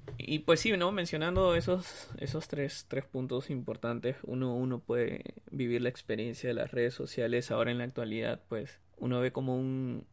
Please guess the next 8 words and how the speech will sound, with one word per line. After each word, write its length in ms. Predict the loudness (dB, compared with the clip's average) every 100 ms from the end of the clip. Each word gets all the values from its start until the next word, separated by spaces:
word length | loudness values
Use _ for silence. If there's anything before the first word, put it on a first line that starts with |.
| _ -14 -4
hiperindividualismo, 1300 | -2 0 0 0 -2 -2 -2 0 2 0 0 -6 -4
¿no? 120 | -2
Es 100 | -2
decir, 480 | -4 -2 0 0 0
todo 220 | 4 4 6
te 160 | 4
lleva 600 | 4 2 2 0 -2 -4 -6
a 440 | -4 -4 -6 -8